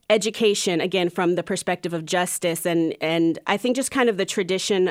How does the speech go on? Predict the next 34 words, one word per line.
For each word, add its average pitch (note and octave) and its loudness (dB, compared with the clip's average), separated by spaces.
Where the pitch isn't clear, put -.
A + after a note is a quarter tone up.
of E3 0
my F3+ 2
family F#3 2
and, D#3+ 0
and E3+ -2
just F3 -6
the F3+ -4
tradition F3 -2
that E3+ 0
I D#3+ 2
was D3 -4
raised E3 -2
in, D#3+ 0
there E3 0
was D#3+ -4
always F#3 2
great E3 -2
emphasis D#3+ -4
placed E3+ -4
on F3 -2
education, E3+ -4
probably D#4 0
'cause, - -2
you A#3 2
know, F#3 2
obviously F3 0
both E3+ -4
my E3+ -2
parents E3 -6
are D#3+ -4
educators. D#3+ -4
I D3+ -6
come E3 -4
from D3 -4